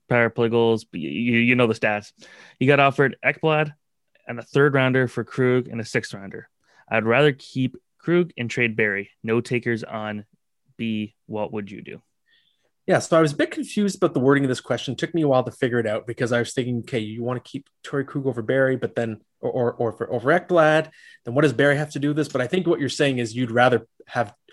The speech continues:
Speaker 2: Barrie in the trade than Torey Krug, which I understand because
Speaker 1: Yes.
Speaker 2: in keeper league, Tyson Barrie's having a great year, but he's a pending U F A, so we don't know where he's gonna be next year.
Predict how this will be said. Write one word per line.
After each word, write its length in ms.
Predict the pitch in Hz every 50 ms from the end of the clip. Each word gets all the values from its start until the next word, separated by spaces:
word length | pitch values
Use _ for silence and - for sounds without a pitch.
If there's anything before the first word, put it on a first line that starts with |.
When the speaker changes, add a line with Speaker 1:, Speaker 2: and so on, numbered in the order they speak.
| - - _ _ - -
Speaker 2:
Barrie 260 | 127 127 127 123 117
in 80 | 117
the 80 | 113 110
trade 320 | - - - 123 113 110
than 160 | 107 104 107 101
Torey 320 | - - 131 113 104 101
Krug, 260 | - 139 131 127 120
which 160 | 131 113 -
I 120 | 120 110 110
understand 400 | 113 110 - - 123 117 113 107
because 280 | 117 - - 117 - - - -
Speaker 1:
Yes. 300 | 123 - - - - -
Speaker 2:
in 140 | 120 107 -
keeper 260 | - 175 170 170 131
league, 260 | 127 127 120 117 - _ _ _ -
Tyson 240 | 135 127 - 123
Barrie's 260 | 113 120 120 117 113 -
having 200 | 120 117 117 117
a 20 |
great 220 | 104 123 123 117
year, 160 | 123 127 117 104
but 100 | 113 107
he's 160 | 107 104 113
a 60 | 110
pending 340 | - - - 131 123 117 113
U 120 | 113 110
F 120 | 101 - -
A, 100 | 104 92
so 100 | - -
we 80 | 113 107
don't 160 | 113 110 101
know 80 | 117
where 100 | 110 107
he's 120 | 107 110 101
gonna 120 | - 107
be 100 | 98 104
next 300 | 104 104 101 - - -
year. 140 | - -